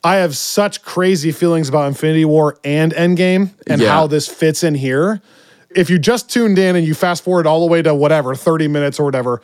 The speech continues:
Speaker 1: here is my
Speaker 2: <laughs>
Speaker 1: one through twenty from one to down, okay? Guardians of the Galaxy one, one. I'm not gonna say the number every time. Thor Ragnarok, Civil War, Spider-Man Homecoming, Winter Soldier, Iron Man, The Avengers,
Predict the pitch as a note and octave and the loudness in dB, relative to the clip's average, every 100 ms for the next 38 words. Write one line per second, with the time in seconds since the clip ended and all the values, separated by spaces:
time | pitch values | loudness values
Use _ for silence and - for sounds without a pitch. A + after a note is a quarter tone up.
0 | _ - F#3+ F#3+ F3 C#3+ D#3 D#3+ D#3+ E3 | _ -2 2 2 2 2 2 2 2 0
1 | D3 D#3+ E3 D#3+ E3+ E3 D3+ D#3+ D3 C3+ | 2 0 0 0 0 0 0 0 0 0
2 | D#3 D3+ D#3 E3+ E3+ D#3+ C#3+ C3+ G2 G#2+ | 0 2 2 2 0 -2 -2 -4 -6 -6
3 | D3+ D#3 D#3 - - - _ F#3 F#3+ G3+ | -2 -2 -2 -12 -20 -20 _ 0 2 2
4 | F#3 F3 F3 E3+ E3+ D#3+ D#3 A2+ F#2+ _ | 0 2 2 0 0 2 0 -2 -10 _
5 | _ C#3+ B2 F2 - _ - C#3 C#3 D3+ | _ -2 -2 -6 -18 _ -4 -2 0 0
6 | D3+ C#3+ C3+ C3 A2 A2 F#2 - _ - | 0 0 0 -2 -4 -8 -10 -14 _ -2
7 | F3+ G3 F#3+ D#3+ C#3 A2+ E2+ - _ _ | 0 2 2 0 -2 -6 -8 -14 _ _
8 | - - G3 F3+ F#3 D#3 A#2+ - - _ | -12 -4 0 2 2 2 0 -4 -18 _
9 | _ - - F3 F#3 F#3 F3+ D#3+ D3 B2+ | _ -16 -4 -2 0 0 0 0 -2 -6
10 | G#2 - - _ - F3+ G#3 F#3+ D#3+ C3+ | -10 -14 -20 _ 0 2 2 0 -2 -2
11 | G2+ C2+ - _ _ - F#3+ A3+ G3+ F3 | -6 -12 -18 _ _ -2 0 2 2 2
12 | D#3+ D3+ D#3 - _ _ C#3 F#3+ E3+ E3+ | 0 0 -4 -10 _ _ 0 2 2 0
13 | D#3 D#3+ D#3 | 0 0 0